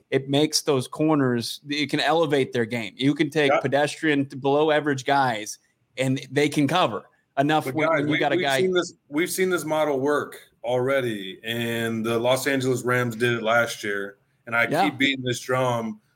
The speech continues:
Speaker 2: with Von
Speaker 1: Mm-hmm.
Speaker 2: Miller. I mean, when you got, when you have two dominant pass rushers, it's a game changer. It has a residual effect throughout the whole entire defense. And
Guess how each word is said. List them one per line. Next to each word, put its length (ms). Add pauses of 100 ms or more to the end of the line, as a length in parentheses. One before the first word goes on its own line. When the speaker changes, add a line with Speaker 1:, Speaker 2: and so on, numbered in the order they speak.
(100)
Speaker 2:
with 220
Von 260
Speaker 1:
Mm-hmm. 60
Speaker 2:
Miller. 380
I 40
mean, 180
when 120
you 160
got, 280
when 160
you 120
have 300
two 160
dominant 560
pass 320
rushers, 480 (320)
it's 160
a 60
game 320
changer. 400
It 60
has 180
a 40
residual 440
effect 340
throughout 320
the 80
whole 300
entire 400
defense. 640
And 180